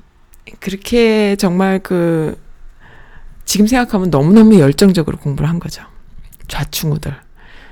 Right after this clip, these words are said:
저는 뭐 그, 뭐 공대 출신도 아니고 이과 출신도 아니고 정말 무지한 사람이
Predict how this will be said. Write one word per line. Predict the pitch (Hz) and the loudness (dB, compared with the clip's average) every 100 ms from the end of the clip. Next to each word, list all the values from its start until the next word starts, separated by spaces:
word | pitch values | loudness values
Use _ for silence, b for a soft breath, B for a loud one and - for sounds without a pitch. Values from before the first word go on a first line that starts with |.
| B | B
저는 | - 160 | -4 -2
뭐 | 165 151 151 B B B - | 0 0 -2 B B B -10
그, | 156 143 76 - - - - - - - - - - - - - - - - - | -4 -2 -4 -6 -12 -20 -20 -20 -20 -20 -20 -20 -20 -20 -20 -20 -20 -20 -20 -12
뭐 | - - 156 - - - - | -6 -6 -6 -10 -16 -20 -6
공대 | - 180 165 | 0 2 2
출신도 | - 175 156 147 | -4 -6 -4 -2
아니고 | 165 151 143 156 151 - b b | -2 -2 -6 -8 -10 -14 b b
이과 | 170 - 170 160 160 | -6 -2 0 0 -4
출신도 | - 165 - 175 | -8 -8 -4 -2
아니고 | 165 139 - 147 - B B B B | -2 -2 -6 -8 -10 B B B B
정말 | - - 220 208 | -16 -2 2 4
무지한 | 160 165 175 156 | 2 0 0 0
사람이 | 156 156 151 156 175 | -2 -4 -4 -4 -4